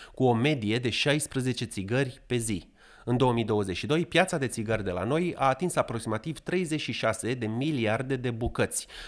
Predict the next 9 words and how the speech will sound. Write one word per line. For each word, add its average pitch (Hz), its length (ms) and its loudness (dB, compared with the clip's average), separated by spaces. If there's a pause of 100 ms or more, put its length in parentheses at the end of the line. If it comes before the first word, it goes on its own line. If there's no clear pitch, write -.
(100)
în 156 140 6
valoare 143 540 6 (280)
de 147 100 4
unu 185 180 6
virgulă 117 340 2
patru 156 580 0 (220)
miliarde 135 640 4
de 123 160 2
euro. 85 400 0